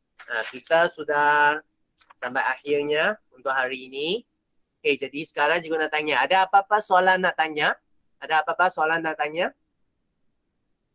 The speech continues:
Tiada. Terima kasih, Stanley. Okey, jadi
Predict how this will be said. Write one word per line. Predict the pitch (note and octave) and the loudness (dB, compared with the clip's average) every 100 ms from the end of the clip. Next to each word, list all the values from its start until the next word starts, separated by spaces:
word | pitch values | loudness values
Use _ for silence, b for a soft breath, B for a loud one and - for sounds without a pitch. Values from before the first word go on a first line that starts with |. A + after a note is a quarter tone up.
| _ _ _ _ _ _ _ _ _ _ _ _ _ _ _ _ _ _ _ _ _ _ | _ _ _ _ _ _ _ _ _ _ _ _ _ _ _ _ _ _ _ _ _ _
Tiada. | C#3+ D3 F3 F3 F3+ C#4 - | -2 2 2 4 2 0 -4
Terima | C3+ C#3 D#3 | -6 -4 -2
kasih, | E3 D#3+ - F3 | -2 -4 -2 -4
Stanley. | E3 D3+ D#3+ E3+ A3 - _ _ _ _ _ | -4 -6 0 2 2 -2 _ _ _ _ _
Okey, | D#3 | -2
jadi | D3 D3+ | 0 -2